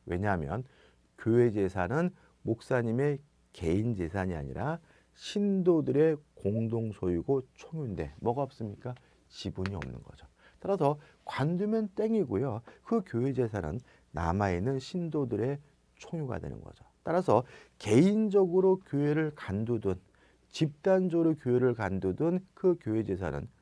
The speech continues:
원칙적으로 남아있는 교인들의 총유가 되고요. 교회 재산을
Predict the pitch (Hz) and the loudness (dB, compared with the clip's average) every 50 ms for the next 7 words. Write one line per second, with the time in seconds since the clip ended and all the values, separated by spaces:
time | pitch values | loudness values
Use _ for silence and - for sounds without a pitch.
0 | _ _ - 82 85 90 - - 78 - - - 78 69 80 101 143 165 170 165 | _ _ -2 0 0 0 -2 -6 -8 -6 -4 -4 -2 0 2 6 6 6 6 4
1 | - - - - - _ - 85 90 92 92 104 127 143 147 151 143 127 131 135 | 0 -14 -20 -20 -20 _ -6 -2 0 2 4 4 4 4 4 4 4 2 0 0
2 | 127 127 123 - - 90 90 90 87 82 87 92 120 139 143 143 143 - - - | -2 -2 -4 -4 -4 -2 -2 -2 -2 -2 -2 -2 -2 -2 -2 -4 -6 -10 -10 -8
3 | 170 156 143 127 120 107 95 92 92 - - - 92 131 117 107 127 - _ _ | -6 -6 -6 -6 -6 -6 -6 -6 -8 -10 -8 -6 -6 -6 -6 -8 -10 -14 _ _
4 | - - - - - _ _ - - 170 190 214 226 202 170 147 131 131 143 143 | -20 -20 -20 -20 -20 _ _ -6 -2 0 0 2 0 0 2 0 0 0 0 -2
5 | 139 117 101 101 95 | -2 0 -2 -2 -2